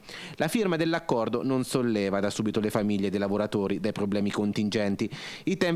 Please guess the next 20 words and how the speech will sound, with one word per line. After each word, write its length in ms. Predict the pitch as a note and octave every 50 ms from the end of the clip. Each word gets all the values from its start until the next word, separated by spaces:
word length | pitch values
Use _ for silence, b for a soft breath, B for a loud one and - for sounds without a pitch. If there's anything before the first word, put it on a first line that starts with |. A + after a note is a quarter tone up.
| D3 E3
sono 180 | D#3+ F3+ E3 D#3+
abbastanza 460 | D3+ D3+ D#3+ D#3 - D#3+ D3 - D#3+
lunghi 280 | D3+ C#3+ C3+ B2 A#2+ A2
per 180 | - A#2+ -
percepire 580 | - C3+ A2+ - - C3 G#2+ - B2+ A#2+ A#2 -
concretamente 640 | - B2 B2 A2+ - A#2 B2+ A#2 A#2+ A#2 A2+ - A#2+
il 80 | G#2
contributo, 580 | - B2+ A#2 G#2+ A#2 A#2+ A#2 A2 A2 B2 A#2 B B B B -
considerando 720 | - G#2+ G#2 - - F#2+ G#2 A2 C3 B2+ A2+ G2+ G2 F#2 B B B B B
che 100 | - A2+
per 160 | - B2 G#2+
la 60 | A2+
maggior 340 | A2 A2 A2 G2+ A2 G#2+ -
parte 400 | - C#3 B2+ A2 F#2+ - - B2+ -
si 160 | - D#3+ D3+
tratta 260 | - C#3 B2+ - C3
di 120 | B2+ C3+
famiglie 340 | - D3 C#3 C#3+ C#3 C#3 C#3+
monoreddito 600 | C#3+ C#3+ D3 D3 C#3+ C#3 C3 A2+ A2 A#2 G#2+ B2+
che, 260 | A2+ - D3 A2+ -